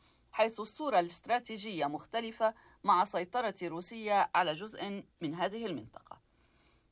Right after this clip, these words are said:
وتتحدث لو دوفوار عن تفتت المساحة السورية العراقية منذ الغزو الأمريكي الكارثي للعراق عام ألفين وثلاثة،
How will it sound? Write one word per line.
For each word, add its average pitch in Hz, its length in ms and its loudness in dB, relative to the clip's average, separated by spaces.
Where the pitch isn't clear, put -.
وتتحدث 285 800 0
لو 262 160 -2
دوفوار 208 480 4
عن 175 160 -2
تفتت 226 460 -6
المساحة 202 600 -4
السورية 196 460 -2
العراقية 190 680 2
منذ 180 220 -4
الغزو 175 360 -2
الأمريكي 175 600 -4
الكارثي 175 600 -4
للعراق 170 580 0
عام 165 160 2
ألفين 190 480 -4
وثلاثة، 190 560 -2